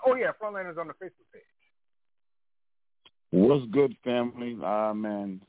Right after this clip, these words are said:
Speaker 2: uh, I'm just here, man. We, uh, we're gonna talk about it, but like you said, it's a it's gonna be a tall task, but, uh,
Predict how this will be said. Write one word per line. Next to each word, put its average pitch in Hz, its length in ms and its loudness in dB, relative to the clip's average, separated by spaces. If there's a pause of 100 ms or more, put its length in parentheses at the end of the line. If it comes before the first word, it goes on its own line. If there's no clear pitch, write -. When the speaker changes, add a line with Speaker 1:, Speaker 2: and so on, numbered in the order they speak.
(120)
Speaker 2:
uh, 85 280 -2 (520)
I'm 104 160 4
just 120 200 4
here, 120 320 4
man. 92 420 -2 (100)
We, 101 240 0
uh, 92 200 4 (320)
we're 92 100 -2
gonna 117 160 4
talk 127 240 2
about 110 300 2
it, 87 120 -6
but 82 220 -6 (200)
like 85 140 -10
you 90 140 -14
said, 120 80 2 (100)
it's - 20 -6
a 98 80 -6 (540)
it's - 80 -8
gonna 139 180 4
be 139 140 4
a 127 80 2
tall 123 380 2
task, 113 420 0 (340)
but, 90 140 -6
uh, 87 220 -2